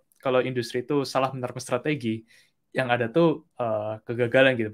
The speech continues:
ke dalam menerapkan strategi digital gitu loh. Nah, bagaimana ini bisa dinilai gagal gitu loh? Eh,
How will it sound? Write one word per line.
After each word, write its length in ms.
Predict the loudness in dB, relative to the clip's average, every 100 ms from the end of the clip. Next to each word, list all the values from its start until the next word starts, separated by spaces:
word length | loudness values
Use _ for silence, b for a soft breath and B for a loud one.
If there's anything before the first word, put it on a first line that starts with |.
| _ -4
ke 240 | -2 -2
dalam 160 | -4 -4
menerapkan 320 | -6 -4 -6
strategi 720 | -6 -12 -12 -14 -8 -4 -4
digital 400 | -6 -8 -6 -6
gitu 240 | -8 -10
loh. 80 | -12 -16 _ b b b -4
Nah, 160 | -4 -4 _ _ _ _
bagaimana 400 | 2 6 6 6
ini 160 | 6 4
bisa 160 | 4
dinilai 320 | 2 2 0 2
gagal 400 | 4 4 4 0
gitu 160 | -4 -6
loh? 240 | -6 -10 _ _ -4
Eh, 680 | 0 2 2 0 -2 -4